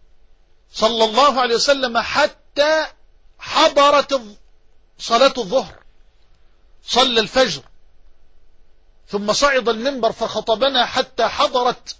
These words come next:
صلاة الظهر فنزل فصلى، ثم صعد المنبر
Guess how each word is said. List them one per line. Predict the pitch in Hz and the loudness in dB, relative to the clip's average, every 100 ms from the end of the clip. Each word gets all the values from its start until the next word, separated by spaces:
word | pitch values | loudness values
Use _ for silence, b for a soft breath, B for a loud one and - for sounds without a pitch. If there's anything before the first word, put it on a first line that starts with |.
| _ _ - | _ _ -12
صلاة | - 226 262 302 | -2 2 4 2
الظهر | 269 196 320 285 - - _ _ _ - - - | -2 0 2 2 -2 -20 _ _ _ -20 -20 -6
فنزل | 190 214 247 165 127 - _ _ _ _ _ | -2 0 0 0 -2 -6 _ _ _ _ _
فصلى، | - 180 240 226 147 - - - _ - - | -4 0 0 0 -4 -12 -20 -20 _ -20 -12
ثم | 190 196 190 | -10 -6 -6
صعد | - 254 226 185 | -2 -2 -2 -6
المنبر | 190 202 233 170 120 | -8 -8 -8 -8 -10